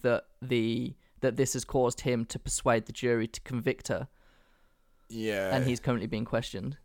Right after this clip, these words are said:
Speaker 2: Uh, I don't know. There's a documentary, uh, on I T V about Ghislaine's trial, I think it was, and, um, it's one of the jurors that's on the pro-, on the documentary.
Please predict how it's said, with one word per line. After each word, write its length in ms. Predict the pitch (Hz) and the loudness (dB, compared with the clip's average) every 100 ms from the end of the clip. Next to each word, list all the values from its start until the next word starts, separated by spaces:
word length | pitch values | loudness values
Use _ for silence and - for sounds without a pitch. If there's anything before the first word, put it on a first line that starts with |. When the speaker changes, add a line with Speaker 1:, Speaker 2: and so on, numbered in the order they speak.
| - | -8
Speaker 2:
Uh, 240 | 107 107 104 | 0 2 2
I 80 | 117 | 2
don't 160 | 127 | 2
know. 160 | 117 110 | 2 0
There's 200 | 120 113 | -2 0
a 100 | 110 | 0
documentary, 840 | - 113 - 107 104 - 92 87 85 | 0 -2 -2 -2 -2 -4 -4 -4 -6
uh, 280 | - 92 92 - | -6 -4 -4 -4
on 200 | 92 92 | -6 -4
I 140 | 95 | -4
T 220 | - 92 | -4 -6
V 320 | 87 92 92 - | -2 -2 -2 -6
about 380 | 92 95 98 - | -6 -4 -4 -4
Ghislaine's 840 | 101 101 101 101 101 95 - - - | -2 0 0 -4 -6 -6 -8 -10 -12
trial, 600 | - - 98 101 101 110 | -12 -6 -4 -2 -4 -6
I 60 | - | -10
think 260 | - 107 - | -10 -8 -6
it 80 | |
was, 300 | 101 107 - - | -4 -2 -2 -6
and, 240 | 95 95 95 | -6 -4 -4
um, 380 | 92 92 90 - - _ _ - - _ | -4 -4 -6 -10 -18 _ _ -20 -20 _
it's 240 | - 95 - | -10 -10 -2
one 140 | 120 | 0
of 60 | 107 | 0
the 80 | 95 | -2
jurors 400 | 107 101 92 85 | 0 0 0 -2
that's 180 | 78 - | -6 -6
on 380 | 107 92 90 87 - _ _ | -4 -4 -6 -10 -14 _ _
the 60 | - | -16
pro-, 260 | - 104 90 | -2 0 0
on 140 | 98 95 | -2 -4
the 80 | |
documentary. 760 | 92 90 - 90 90 90 90 95 | -6 -8 -8 -8 -6 -4 -4 -6